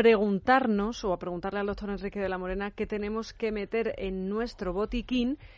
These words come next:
si queremos que los bichos o los insectos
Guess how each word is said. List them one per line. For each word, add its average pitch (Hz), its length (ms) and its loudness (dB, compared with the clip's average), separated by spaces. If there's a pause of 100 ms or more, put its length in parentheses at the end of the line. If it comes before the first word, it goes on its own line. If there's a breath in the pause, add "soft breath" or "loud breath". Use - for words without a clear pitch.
(120 soft breath)
si 202 480 -4
queremos 208 720 -4
que 226 400 2
los 208 340 -4
bichos 214 500 -6
o 214 40 -4
los 202 160 -4
insectos 214 560 -4